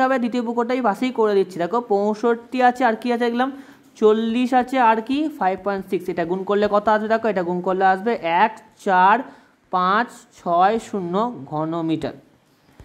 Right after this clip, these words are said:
এই ক্যালকুলেশনগুলো নিজেরা করবে এবং উত্তরগুলো মিলিয়ে নেবে নি-, আমার সঙ্গে। কিছু ভুল হতেই পারে, তবে উত্তরগুলো কিন্তু মিলিয়ে নিও এবং দেখে নিও আমার উত্তরটা ঠিক আছে কি না, এবং অবশ্যই বইয়ের অঙ্কের সঙ্গে কিন্তু উত্তর মেলাবে। ঠিক আছে, তেরো অঙ্কটা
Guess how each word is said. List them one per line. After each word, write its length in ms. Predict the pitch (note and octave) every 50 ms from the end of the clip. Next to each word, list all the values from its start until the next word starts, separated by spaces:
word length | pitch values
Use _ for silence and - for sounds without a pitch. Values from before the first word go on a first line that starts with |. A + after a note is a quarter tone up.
| - _ - - - - _ -
এই 140 | A#3 C#4
ক্যালকুলেশনগুলো 720 | C#4+ C#4 B3 A#3+ A3+ A#3 A3+ A#3+ A#3+ A#3 A#3+ A#3+ B3 B3+ B3+
নিজেরা 360 | B3 A3 F#3 F#3 G3 G3+ G#3+ A3
করবে 420 | A3 - G#3+ G#3+ A#3 A#3 A3+ C4 B3+
এবং 180 | A#3+ G#3 G#3 A3+ A3 A3
উত্তরগুলো 540 | A3 G#3+ G#3+ - A#3+ A#3 A#3 A3 A#3+ A#3 B3 B3+
মিলিয়ে 360 | A#3+ A3 G#3+ G#3 G#3 A3+ A#3+ A#3
নেবে 280 | G3+ F3 E3 D#3+ F#3 G3+ G#3 F#3+ F#3+
নি-, 140 | F#3 F3+ E3+
আমার 160 | E3+ F3 F3+ F3+ F#3+
সঙ্গে। 240 | F3+ F3+ F#3+ A3+ C#4+ D#4+ - - - - - - - F3+ F3+
কিছু 140 | F#3 G3+ F3+
ভুল 180 | E3+ G3 G#3 G3+
হতেই 260 | G3+ F#3+ F#3 A#3 A#3+
পারে, 180 | A#3+ A#3+ B3 C4 B3+ B3+ B3+
তবে 140 | G#3+ G#3 G#3+
উত্তরগুলো 440 | G3+ G3+ G3 F#3+ G#3 G3 G3 G#3 G3+
কিন্তু 200 | F#3+ A3 A3 A3
মিলিয়ে 320 | G#3 G#3 G#3 G3+ A3+ A3+
নিও 260 | A#3 B3 B3+ C4+ C#4+ D#4+ D#4+ - C#4 C4+ B3 A3 - _
এবং 280 | - F3+ F3+ F3+ G#3+ A#3+ C#4+ C#4 B3 F#3 D#3+
দেখে 200 | F3+ F3 F3+ B3
নিও 160 | B3+ B3+ C4 B3+
আমার 260 | G3+ G3 F#3+ G#3 G#3+
উত্তরটা 320 | G#3 G3+ F#3+ G#3 G3 G#3 G3+
ঠিক 200 | G#3 G#3 G#3 G3+
আছে 180 | A3 A3 A3+ A#3+
কি 100 | A#3 B3
না, 100 | B3+ C4+
এবং 180 | B3 G#3 A3 A3+ A3 - - - -
অবশ্যই 440 | G#3 F#3+ F3+ G3+ A#3 A3+ - C#4 C4+ - F#3+ F#3
বইয়ের 240 | G3 G3+ A#3 A#3+ A#3+
অঙ্কের 340 | G3 F#3+ F#3+ F#3+ F3+ G3 F#3 -
সঙ্গে 180 | G3 G#3+ B3 A#3+
কিন্তু 140 | C4 B3 B3
উত্তর 240 | A3 F3+ F3+ - F3+
মেলাবে। 320 | D#3+ D3 C#3 C3+ A#2+ A#2+ - - - - - - - - - - - - - - _ _
ঠিক 100 | - A#3
আছে, 140 | B3 A3 F#3 D3+ - - - - - _
তেরো 220 | - G#3 G#3+ A#3 A#3+ B3
অঙ্কটা 340 | B3+ B3 B3 B3+ B3 C4+